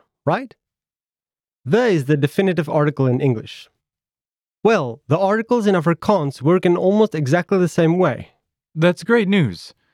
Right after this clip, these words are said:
Speaker 2: First, let's go over the definitive article.
Speaker 1: Die.
Speaker 2: Then the indefinite article.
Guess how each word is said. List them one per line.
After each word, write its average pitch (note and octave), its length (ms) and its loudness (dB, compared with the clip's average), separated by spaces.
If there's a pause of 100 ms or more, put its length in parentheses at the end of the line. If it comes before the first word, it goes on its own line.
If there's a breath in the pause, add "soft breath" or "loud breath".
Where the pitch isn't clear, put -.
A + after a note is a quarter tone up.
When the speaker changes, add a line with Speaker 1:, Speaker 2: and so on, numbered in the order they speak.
(320)
Speaker 2:
First, E3+ 400 0
let's E3 180 0
go F3+ 160 2
over G3+ 180 -2
the F#3+ 120 -2
definitive E3 600 0
article. A2 520 -2 (420)
Speaker 1:
Die. B2 280 0 (800)
Speaker 2:
Then E3 320 2
the F#3+ 120 2
indefinite E3+ 500 0
article. F#2 600 -6